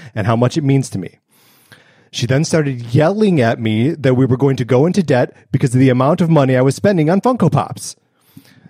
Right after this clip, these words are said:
I stated to her how she was completely overreacting and there's no way we could possibly go into debt from this. After some more screaming, she locked herself in our room and I had to sleep on the couch that night.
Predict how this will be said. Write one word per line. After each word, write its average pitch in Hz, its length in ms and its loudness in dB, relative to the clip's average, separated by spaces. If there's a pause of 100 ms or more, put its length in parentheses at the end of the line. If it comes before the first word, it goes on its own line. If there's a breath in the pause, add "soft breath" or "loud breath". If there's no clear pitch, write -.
(220 soft breath)
I 117 60 0
stated 139 400 2
to 180 120 2
her 123 340 0 (260 soft breath)
how 113 380 -2
she 110 180 -4
was 107 220 -2 (160)
completely 147 680 -2
overreacting 135 800 0 (100)
and 120 120 -4
there's 104 200 -2
no 131 160 2
way 123 380 0
we 117 100 -4
could - 140 -10
possibly 120 420 -4
go 113 260 -2
into 110 180 -6
debt 110 260 -4
from 98 140 -8
this. - 320 -16 (1800)
After 113 200 -6
some 113 400 -8
more 110 240 -2
screaming, 120 460 -4 (140)
she - 140 -8
locked 104 220 -6
herself 151 440 -2 (200)
in 110 160 -6
our 151 100 0
room 165 380 -2 (100)
and 104 100 -10
I 101 60 -6
had 131 120 -4
to 165 40 -6
sleep 160 240 -2
on 190 80 0
the 185 60 -2
couch 135 280 -2
that 110 160 -6
night. 92 260 -16